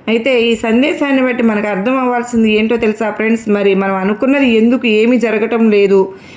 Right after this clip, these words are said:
మనం ఆ పని జరుగుతుందని నమ్మేదానికన్నా జరగదు అనేటటువంటి సందేహమే మనకు ఎక్కువగా ఉంటూ ఉంటుంది ఒక్కొక్క సందర్భంలో.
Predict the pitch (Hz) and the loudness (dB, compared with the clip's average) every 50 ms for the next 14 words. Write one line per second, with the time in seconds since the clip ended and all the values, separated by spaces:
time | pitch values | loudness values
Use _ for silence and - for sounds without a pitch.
0 | - - - 240 247 247 254 247 226 - 160 214 208 - 220 220 254 262 233 254 | -12 -6 -4 -2 0 0 0 -2 -2 -4 -4 -6 -6 -4 -2 -2 0 0 0 0
1 | 247 262 269 285 277 285 277 277 285 285 277 247 226 220 233 254 277 277 262 262 | 2 2 0 0 0 2 2 2 2 2 2 2 2 2 2 2 2 2 0 -2
2 | 247 233 233 226 233 220 220 220 226 226 226 208 165 175 190 220 226 254 269 269 | -2 -2 -2 -2 0 0 0 2 0 0 -2 -4 -4 -4 -2 -2 -2 0 0 0
3 | 302 269 302 285 262 254 247 233 233 226 214 214 208 202 - 233 220 233 247 262 | -2 -2 -2 0 0 0 0 0 -2 -2 -2 -2 -4 -4 -4 -2 0 2 2 2
4 | 285 294 262 269 269 277 277 262 226 214 214 214 202 208 - 233 233 233 226 208 | 2 2 2 2 2 2 2 0 0 0 -2 -2 -4 -2 0 0 0 2 0 0
5 | 202 196 190 202 196 190 185 196 196 190 190 190 185 185 - - 190 - 190 185 | -2 0 0 0 0 2 0 0 0 0 -2 -2 -6 -10 -10 -8 -4 -2 0 0
6 | 190 202 202 190 190 196 185 185 | 0 0 -2 -2 -2 0 0 -2